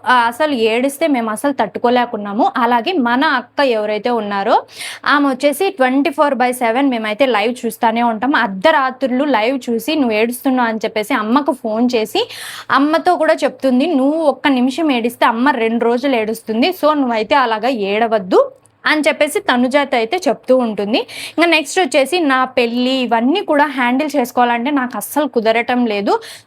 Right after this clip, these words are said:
so నువ్వైతే హ్యాపీగా ఉండు, నువ్వైతే అస్సలు ఏడవద్దు, అమ్మ కూడా తిడుతుంది, నువ్వేంటి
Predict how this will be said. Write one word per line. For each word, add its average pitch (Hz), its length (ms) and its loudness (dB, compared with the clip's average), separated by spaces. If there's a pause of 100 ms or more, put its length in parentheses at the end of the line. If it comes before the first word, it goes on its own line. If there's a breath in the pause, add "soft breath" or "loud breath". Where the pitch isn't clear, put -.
so 381 160 4
నువ్వైతే 254 360 0
హ్యాపీగా 247 540 0
ఉండు, 233 220 0
నువ్వైతే 262 360 0
అస్సలు 254 340 -2
ఏడవద్దు, 220 680 0
అమ్మ 233 220 2
కూడా 269 220 2
తిడుతుంది, 233 680 -2 (280 loud breath)
నువ్వేంటి 277 500 2